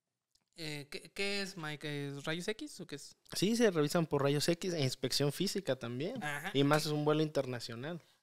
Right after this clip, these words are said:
Speaker 1: Que decían que nada más las veían así por ocho segundos pasada la maleta y que eso ya era su, su chequeo. Que puede ser que parecía, pero quién sabe, el caso es que tenían que apurarse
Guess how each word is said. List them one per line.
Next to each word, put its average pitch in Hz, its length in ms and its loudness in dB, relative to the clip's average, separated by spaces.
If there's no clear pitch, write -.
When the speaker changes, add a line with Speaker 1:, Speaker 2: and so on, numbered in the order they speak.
Speaker 1:
Que 180 140 -4
decían 214 340 2
que 240 100 -2
nada 247 160 4
más 247 160 6
las 247 220 4
veían 220 300 2
así 220 200 0
por 233 220 -2
ocho 233 180 0
segundos 208 400 0
pasada 202 320 2
la 226 100 0
maleta 202 360 -2
y - 20 -4
que 214 140 -4
eso 220 180 -4
ya 208 160 -4
era 214 120 -6
su, 170 180 -8
su 147 240 -10
chequeo. 131 440 -8
Que 165 100 -6
puede 226 320 -2
ser 233 320 -4
que 165 160 -12
parecía, 151 800 -2
pero 135 300 -6
quién 226 240 0
sabe, 277 260 0
el 262 80 -4
caso 247 140 -4
es - 80 -4
que 190 80 -4
tenían 185 320 0
que 233 80 2
apurarse 226 640 4